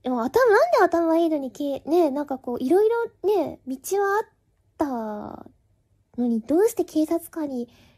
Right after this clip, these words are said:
ね、なったのって聞いたら、家族のためって言ってた。家族、母と結婚する前から警察官だったのに。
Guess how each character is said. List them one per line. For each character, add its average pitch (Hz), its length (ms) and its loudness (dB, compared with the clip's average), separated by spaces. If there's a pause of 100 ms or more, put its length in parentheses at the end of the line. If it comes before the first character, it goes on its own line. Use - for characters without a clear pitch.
(140)
ね、 277 100 -6
な 302 160 -2
っ 320 40 -4
た 294 220 -6
の 233 300 -6
っ 226 40 -14
て - 140 -10
聞 240 200 -10
い 240 60 -10
た 247 120 -10
ら、 214 400 -10 (320)
家 - 200 2
族 285 300 0
の 220 100 -8
た 240 120 -12
め 233 140 -4
っ - 20 -6
て - 100 -20 (100)
言 - 120 -16
っ - 20 -16
て - 40 -20
た。 - 20 -20 (480)
家 370 180 4
族、 320 420 0 (1000)
母 523 380 6
と 269 120 -8
結 240 220 -8
婚 330 200 0
す 359 120 -8
る 370 120 0
前 370 260 2
か 240 140 -14
ら 220 180 -12
警 262 200 -8
察 294 240 -6
官 226 180 -8
だ 214 80 -10
っ 214 40 -14
た - 120 -20
の 220 80 -14
に。 - 160 -20